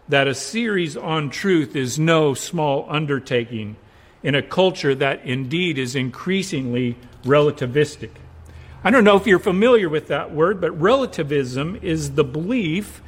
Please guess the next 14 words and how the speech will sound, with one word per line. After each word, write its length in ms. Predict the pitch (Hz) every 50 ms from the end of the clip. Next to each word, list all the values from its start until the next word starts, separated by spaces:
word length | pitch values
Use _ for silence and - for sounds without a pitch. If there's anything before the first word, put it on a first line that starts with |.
| - - - - - -
that 260 | - 156 156 156 - -
there's 300 | 165 165 156 139 135 143
no 580 | 156 175 196 220 247 262 269 262 240 - - -
absolute 960 | 202 214 254 247 - - - - 233 214 190 180 180 180 190 - - -
truth, 580 | - - - 170 151 135 117 - - - - - - - - - - - - -
only 340 | 190 190 233 269 277 269 262
the 140 | 214 233 226
truths 520 | - - - 190 190 202 202 202 175 160
that 160 | 175 156 143
a 40 | 135
particular 600 | 117 156 135 - - 233 220 202 226 185 165 156
individual 960 | - - 185 151 147 143 131 127 139 165 202 202 214 254 254 262 269 262 - -
or 160 | - 160 151 151
culture 760 | - - - - 240 240 240 - - - 143 127 143 156